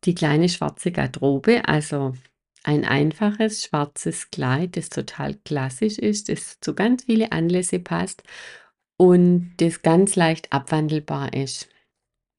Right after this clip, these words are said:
Also mit paar Accessoires, äh, zum Beispiel tragbar im Büro und aber auch so, ähm, aufzupeppen, dass man's am Abend tragen kann als Abendgarderobe.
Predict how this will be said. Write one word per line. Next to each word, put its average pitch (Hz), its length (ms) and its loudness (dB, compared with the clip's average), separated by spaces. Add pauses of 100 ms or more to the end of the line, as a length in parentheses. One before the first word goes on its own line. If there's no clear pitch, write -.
(360)
Also 156 280 0
mit 151 400 0
paar - 180 -4
Accessoires, 175 1040 -2
äh, 151 240 -2 (680)
zum 165 160 0
Beispiel 160 320 -2
tragbar 160 580 0
im 147 120 0
Büro 262 480 6
und 156 440 -2
aber 151 320 -6
auch 160 320 -2 (460)
so, 196 540 6
ähm, 165 420 4
aufzupeppen, 170 800 -2
dass 139 220 -6
man's 147 500 -4
am 190 200 2
Abend 156 320 -10
tragen 147 340 -4
kann 165 220 0
als 240 260 0
Abendgarderobe. 127 920 -4